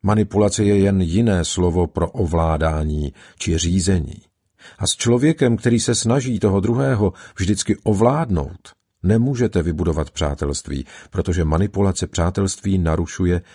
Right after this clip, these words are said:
jako nic jiného. Nikomu se nelíbí, když s ním manipulují anebo ho ovládají.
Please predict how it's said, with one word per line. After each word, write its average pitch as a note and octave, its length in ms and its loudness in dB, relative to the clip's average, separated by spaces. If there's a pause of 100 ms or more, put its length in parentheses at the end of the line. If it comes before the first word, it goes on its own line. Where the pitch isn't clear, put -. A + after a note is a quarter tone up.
(140)
jako E2 240 -2
nic D#2 300 -2
jiného. D2+ 480 -6 (800)
Nikomu A2+ 320 2
se F#2+ 160 0
nelíbí, D#2+ 600 0 (240)
když F2 280 -2
s - 60 -4
ním D#2 220 0
manipulují D2+ 840 0 (180)
anebo E2 280 -2
ho E2 100 -4
ovládají. E2+ 840 -2